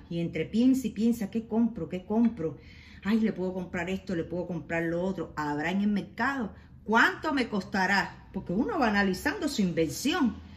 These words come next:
Y entre piensa y piensa y piensa y piensa, pues terminó Batalá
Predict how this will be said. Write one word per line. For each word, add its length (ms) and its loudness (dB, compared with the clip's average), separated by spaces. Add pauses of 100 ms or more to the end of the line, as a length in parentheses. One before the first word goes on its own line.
(380)
Y 160 6
entre 260 4
piensa 440 0
y 40 0
piensa 460 0
y 40 0
piensa 840 -2 (200)
y 140 -4
piensa, 800 2 (500)
pues 480 0 (220)
terminó 640 4
Batalá 760 0